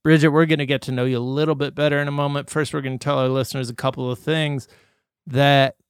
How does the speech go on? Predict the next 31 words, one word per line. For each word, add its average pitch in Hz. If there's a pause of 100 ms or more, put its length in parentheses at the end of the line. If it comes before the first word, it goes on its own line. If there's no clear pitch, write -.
we're 151
talking 127
about 120
today. 131
Uh, 123
we're 117
gonna 120
talk 123
about 110
the 120
U 120
S 120
P 143
S, 139 (100)
uh, 107 (300)
going 127
around 123
just 110 (180)
pulling 165
up 160 (520)
some 139
of 131
the, 127
uh, 117
mailboxes 147 (340)
around 123
cities 127
in 117
Oregon, 135
New 120
York, 131